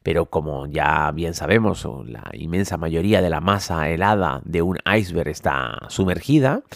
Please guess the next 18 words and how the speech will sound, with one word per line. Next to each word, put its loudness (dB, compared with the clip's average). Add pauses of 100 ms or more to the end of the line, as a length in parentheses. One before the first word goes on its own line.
(340)
y 2
quedan 4
encallados 4
en 4
la 6
arena, 4
entonces -2
muy 4
cerca, 2
pero 4
rodeados 4
por 6
agua 8
y 2
enormes 0
bloques 0
de -6
hielo. -4